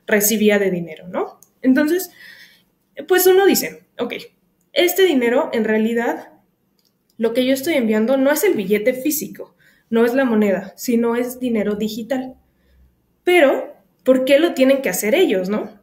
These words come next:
¿Por qué no simplemente puede existir una forma de yo depositártelo a tu cuenta bancaria como, como uno se imagina, quizá de alguna manera, que esto ocurre?".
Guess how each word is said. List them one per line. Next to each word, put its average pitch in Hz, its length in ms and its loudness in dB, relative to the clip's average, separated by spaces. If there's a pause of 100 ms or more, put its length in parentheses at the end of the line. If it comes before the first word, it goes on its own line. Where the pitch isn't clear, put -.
¿Por 226 140 0
qué 262 100 2
no 302 100 0
simplemente 294 460 -2
puede 277 200 4
existir 262 300 -2
una 262 120 4
forma 262 260 2
de 247 80 2
yo 247 100 2
depositártelo 247 800 0
a 254 80 -2
tu 262 120 -8
cuenta 233 260 -2
bancaria 269 540 -2 (460)
como, 226 580 2
como 240 200 0
uno 254 180 2 (120)
se - 180 -2
imagina, 226 840 0 (100)
quizá 226 360 -4
de 233 60 2
alguna 233 240 0
manera, 220 320 -2
que 226 80 -6
esto 220 200 -8
ocurre?". 269 400 -6